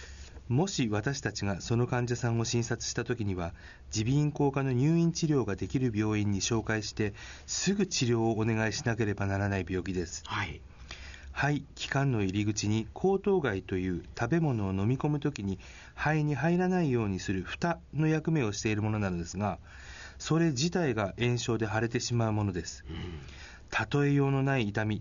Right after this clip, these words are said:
Speaker 1: と言われるように、非常に強い痛みや、呼吸困難からさらにひどくなって窒息という怖い状況に陥ってしまうことがあり、注意が必要です。
Speaker 2: そうなんですね。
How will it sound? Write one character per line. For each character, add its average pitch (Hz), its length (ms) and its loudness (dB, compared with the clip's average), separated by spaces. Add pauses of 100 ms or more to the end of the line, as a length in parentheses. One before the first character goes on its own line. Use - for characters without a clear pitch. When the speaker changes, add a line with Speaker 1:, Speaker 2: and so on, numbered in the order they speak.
(100)
Speaker 1:
と 120 100 0
言 110 160 4
わ 110 100 4
れ 110 120 4
る 107 100 4
よ 107 160 2
う 104 60 0
に、 101 80 2
非 127 280 2
常 175 280 4
に 170 120 2
強 151 300 2
い 107 60 2
痛 104 180 -2
み 101 120 0
や、 92 200 0 (480)
呼 127 120 2
吸 143 280 2
困 139 300 2
難 107 180 2
か 104 80 0
ら 98 140 2
さ - 200 0
ら 202 120 2
に 131 80 2
ひ 131 100 -2
ど 120 140 2
く 117 80 -2
な 107 80 0
っ - 20 -4
て - 140 -12
窒 - 200 -2
息 202 380 -2 (140)
と 127 100 2
い 110 160 2
う 104 100 -2 (360)
怖 135 260 2
い 123 80 2
状 110 160 2
況 104 220 0
に 104 100 0
陥 101 300 -2
っ 107 60 -2
て 107 120 -2
し - 140 -2
ま 113 100 2
う 104 60 -2
こ 107 100 -2
と 104 100 0
が 104 140 2
あ 107 60 2
り、 156 160 0
注 135 240 0
意 113 80 2
が 104 100 2
必 - 240 -4
要 98 100 2
で 92 120 -2
す。 - 320 -6
Speaker 2:
そ 95 600 -4
う - 40 -16
な 90 140 -4
ん 98 140 -4
で 101 120 0
す - 160 -4
ね。 107 340 -2